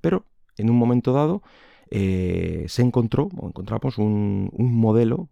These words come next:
de Bip S en Amazon que, que sí que dis-, como os he dicho, dispone de la misma, del mismo tipo de pantalla reflexiva que exigía. Así que, pues, eh, corrimos raudos y veloces a comprarlo y,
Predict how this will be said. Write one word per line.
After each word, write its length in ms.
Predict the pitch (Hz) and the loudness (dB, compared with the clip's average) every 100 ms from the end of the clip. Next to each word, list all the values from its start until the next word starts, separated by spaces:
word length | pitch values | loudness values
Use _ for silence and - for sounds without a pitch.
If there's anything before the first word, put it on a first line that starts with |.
| - | -14
de 520 | 76 80 76 73 67 | -10 -8 -8 -8 -10
Bip 220 | 80 113 - | -4 -6 -4
S 280 | 113 - - | -6 -4 -6
en 180 | 98 85 | -4 -6
Amazon 520 | - 113 107 120 185 - _ - | -4 -4 0 0 0 -2 _ -16
que, 260 | - 95 - | -2 0 0
que 120 | 95 | -4
sí 160 | - 98 | -2 2
que 120 | 104 | 4
dis-, 140 | 101 | 4
como 300 | - 90 85 | 2 0 0
os 120 | 85 95 | -2 -2
he 40 | |
dicho, 260 | 101 - 127 | -2 0 -2
dispone 500 | 98 95 - 107 120 | -2 -2 4 6 6
de 100 | 120 | 4
la 120 | 90 | 0
misma, 640 | 92 92 98 95 90 85 82 _ | -2 0 2 2 2 0 -4 _
del 220 | - 107 95 | -2 0 2
mismo 160 | 101 | 2
tipo 240 | 92 101 95 | 2 0 2
de 100 | 90 | 0
pantalla 300 | 82 80 90 | -2 -4 -6
reflexiva 480 | 87 107 - 151 170 | -4 -6 0 0 2
que 160 | 139 - | -2 -4
exigía. 440 | - 92 80 78 - - - | -10 -10 -10 -10 -14 -20 -6
Así 280 | 98 - 92 | -4 -4 0
que, 160 | 107 | -2
pues, 260 | - 85 - | -2 -10 -10
eh, 480 | - 85 - - - - | -14 -14 -16 -20 -20 -20
corrimos 480 | - 90 87 90 85 | -8 -6 -2 -4 -4
raudos 380 | 90 98 92 - | -2 0 0 0
y 20 | |
veloces 320 | 87 92 95 | -2 -2 -4
a 80 | 92 | -6
comprarlo 540 | 95 90 123 143 180 - - - - _ - | -6 0 0 2 0 -2 -20 -20 -20 _ -6
y, 720 | - 85 80 80 76 64 | -2 -2 -4 -6 -10 -16